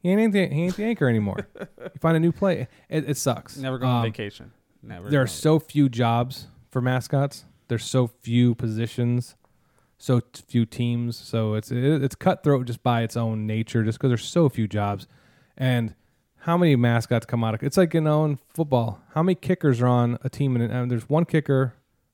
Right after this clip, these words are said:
Speaker 1: for thirty-two teams in the N F L. How many kickers, um, graduate every year in college? There's not a, I mean, even,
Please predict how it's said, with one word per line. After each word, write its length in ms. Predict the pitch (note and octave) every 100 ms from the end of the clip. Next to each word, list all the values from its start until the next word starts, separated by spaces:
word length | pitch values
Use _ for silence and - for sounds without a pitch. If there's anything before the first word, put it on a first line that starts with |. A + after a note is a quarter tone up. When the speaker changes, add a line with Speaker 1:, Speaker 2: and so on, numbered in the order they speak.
| _
Speaker 1:
for 80 | -
thirty-two 400 | - C3+ B2+ B2+
teams 220 | A#2+ B2
in 60 | A2+
the 60 | A2+
N 80 |
F 140 | A2 -
L. 260 | A2 G#2+ - _ _ _ _ _ _ _ -
How 120 | F#3+
many 120 | A3
kickers, 340 | - F3+ E3 C#3+ -
um, 300 | C3 B2 B2
graduate 680 | B2+ C#3 B2 A2+ A2+ - _
every 240 | C3+ B2 B2+
year 100 | A#2+
in 80 | A#2
college? 540 | C3+ B2+ G#2+ - - _ -
There's 180 | F#3
not 160 | G3+ G3
a, 40 |
I 80 | D#3
mean, 160 | D3 D3
even, 280 | F#3+ F#3